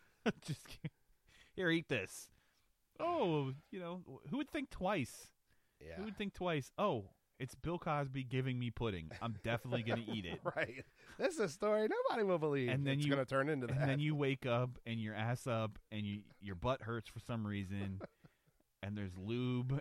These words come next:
Speaker 1: everywhere.
Speaker 2: Bill Cosby all of a sudden has a mustache. I don't know what that's about.
Speaker 1: <laughs>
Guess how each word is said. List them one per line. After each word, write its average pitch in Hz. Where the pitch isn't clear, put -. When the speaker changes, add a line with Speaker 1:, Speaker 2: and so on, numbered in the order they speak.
Speaker 1:
everywhere. 104
Speaker 2:
Bill 113
Cosby 117
all 117
of 110
a -
sudden 123
has 110
a 110
mustache. 113
I 101
don't 107
know 107
what 101
that's 104
about. 107
Speaker 1:
<laughs> 127